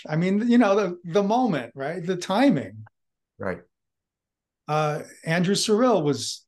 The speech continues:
Speaker 1: playing, and you could go up to him and speak to him. And, "Mister Cyrille, would it be okay if I took some lessons with you?" And, you know, for,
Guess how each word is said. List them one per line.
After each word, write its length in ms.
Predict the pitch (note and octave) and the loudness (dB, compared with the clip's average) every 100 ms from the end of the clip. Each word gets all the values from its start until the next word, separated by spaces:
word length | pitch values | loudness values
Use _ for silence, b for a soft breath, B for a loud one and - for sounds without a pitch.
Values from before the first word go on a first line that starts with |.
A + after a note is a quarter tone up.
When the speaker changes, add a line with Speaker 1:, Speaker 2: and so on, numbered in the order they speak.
| _ | _
Speaker 1:
playing, 520 | - D#3+ C3+ C3 B2 A#2+ | -8 -4 -4 -4 -6 -2
and 100 | C#3+ | -2
you 100 | D3+ | -2
could 160 | F#3 | 0
go 160 | F#3 F#3 | 0 0
up 140 | F#3+ | -2
to 120 | - | -2
him 180 | D3 C3+ | -2 -2
and 100 | B2+ | -4
speak 320 | - - G#3 | -6 -6 -6
to 80 | F3+ | -4
him. 320 | D3 C#3+ B2 | -4 -4 -4
And, 280 | A#2 A2 A2 A2 _ _ b b - | -6 -8 -10 -14 _ _ b b -8
"Mister 240 | C#3+ - | -6 -4
Cyrille, 480 | C3+ - D3+ D#3 D3 | -4 0 4 4 4
would 120 | C#3 | 2
it 120 | C3 | 0
be 140 | C#3 C3+ | 0 0
okay 480 | C3 D3+ C3+ C3+ B2+ | 0 -2 -4 -4 -6
if 180 | B2 C#3+ | -8 -10
I 200 | A#2+ A#2+ | -10 -10
took 180 | D3+ | -10
some 200 | - C#3+ | -4 -2
lessons 380 | C3 B2+ C3 A#2 | -2 -4 -4 -6
with 220 | B2 A#2 | -6 -6
you?" 320 | C3 A#2+ A2+ A2 | -4 -2 -2 -4
And, 280 | G#2 G#2+ - _ _ b b b _ _ | -6 -8 -12 _ _ b b b _ _
you 160 | E3 E3 | -2 0
know, 180 | B2+ | 0
for, 460 | B2 - C3+ B2+ | -4 -2 0 0